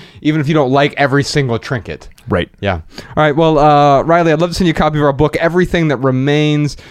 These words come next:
Speaker 1: There's a, there's a chapter in there where we talk about sort of surrounding ourselves with supportive people and that transition from our corporate world and the days of yesteryear into a life that was more meaningful with more people who were supportive. So I'd love to send you a copy of that, either the audiobook, the book book, or the ebook. And also,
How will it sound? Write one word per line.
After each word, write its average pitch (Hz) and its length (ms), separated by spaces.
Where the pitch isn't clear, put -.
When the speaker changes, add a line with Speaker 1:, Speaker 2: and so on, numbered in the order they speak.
Speaker 1:
There's 143 180
a, 135 260
there's 160 200
a 147 40
chapter 247 380
in 143 60
there 143 140
where 143 60
we 143 100
talk 156 260
about 135 260
sort 139 140
of 117 60
surrounding 143 420
ourselves 127 340
with 123 120
supportive 131 420
people 135 340
and 123 80
that 113 140
transition 120 560
from 107 180
our 131 240
corporate 160 420
world 143 400
and 123 100
the 104 120
days 123 260
of 107 80
yesteryear 120 640
into 110 280
a 113 80
life 120 300
that 120 100
was 110 120
more 117 160
meaningful 113 520
with 101 180
more 127 180
people 120 560
who 117 240
were 107 260
supportive. 117 600
So 123 120
I'd 120 100
love 139 100
to 131 80
send 131 100
you 127 60
a - 20
copy 123 300
of 113 60
that, 120 200
either 113 160
the 113 140
audiobook, 131 500
the 113 80
book 131 220
book, 131 240
or 120 40
the 120 240
ebook. 151 280
And 151 100
also, 165 380